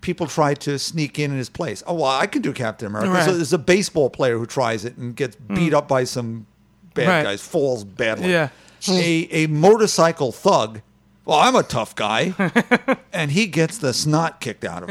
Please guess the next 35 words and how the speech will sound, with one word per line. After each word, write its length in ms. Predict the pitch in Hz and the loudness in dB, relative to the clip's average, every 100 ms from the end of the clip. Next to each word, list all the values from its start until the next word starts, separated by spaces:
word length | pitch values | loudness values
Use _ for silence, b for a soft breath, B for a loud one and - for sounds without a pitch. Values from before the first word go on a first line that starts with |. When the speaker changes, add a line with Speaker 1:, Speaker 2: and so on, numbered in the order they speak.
| - | -6
Speaker 1:
him. 240 | 226 233 - | -6 -6 -8
Speaker 2:
<laughs> 320 | - _ - | -12 _ -10
Speaker 1:
And 140 | 131 147 | -2 0
then 140 | 226 | 2
there's 160 | 269 220 | 2 0
a 80 | |
kid 260 | 208 - 220 | -2 2 2
who 100 | 175 | 2
works 320 | 147 185 185 | 2 2 4
out 160 | 190 170 | 2 2
in 100 | 151 | 0
the 80 | 143 | -2
gym 300 | 143 180 151 | 0 0 0
with 120 | 131 | -2
Sam 360 | - 185 165 135 | 0 0 0 0
named 180 | 123 | 0
Roscoe, 480 | 127 156 165 - - _ _ _ _ _ _ _ | 2 2 0 -6 -12 _ _ _ _ _ _ _
Speaker 2:
Hmm. 140 | 185 165 - | -12 -10 -10
Speaker 1:
who 140 | - 135 | -10 -8
decides 380 | 123 147 139 139 | -4 -2 -2 -2
to 60 | |
take 220 | 135 151 | -2 0
up 120 | 156 - | -2 -2
the 40 | |
mantle 280 | 139 139 135 | -2 0 -2
of 80 | 127 | -2
Cap, 300 | 160 175 147 | -2 -2 -2
and 160 | 175 165 | -4 -4
Speaker 2:
Hmm. 40 | |
Speaker 1:
he's 140 | 147 135 | -6 -2
sort 180 | 190 185 | 0 0
of 100 | 143 | 4
working 340 | 170 170 165 | 2 2 -2
with 120 | 147 | -2
Sam, 460 | - 143 117 127 | -2 -4 -4 -6